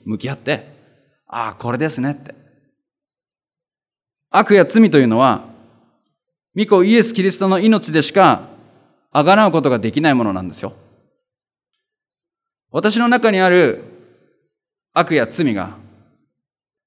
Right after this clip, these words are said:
自分の、私の頑張りとか、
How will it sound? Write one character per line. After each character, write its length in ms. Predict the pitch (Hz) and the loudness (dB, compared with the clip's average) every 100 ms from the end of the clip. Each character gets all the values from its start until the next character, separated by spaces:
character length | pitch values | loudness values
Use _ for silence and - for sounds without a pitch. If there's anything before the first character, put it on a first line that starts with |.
| _ _ _ _ _ _ _ _ - | _ _ _ _ _ _ _ _ -12
自 140 | 120 | -4
分 140 | 185 233 | 0 2
の、 140 | 226 | 4
私 260 | 180 214 233 | 2 2 0
の 120 | 208 | 2
頑 220 | 170 185 | 2 4
張 80 | 214 | 2
り 80 | 185 | 2
と 100 | 165 | -2
か、 240 | - - | -4 -8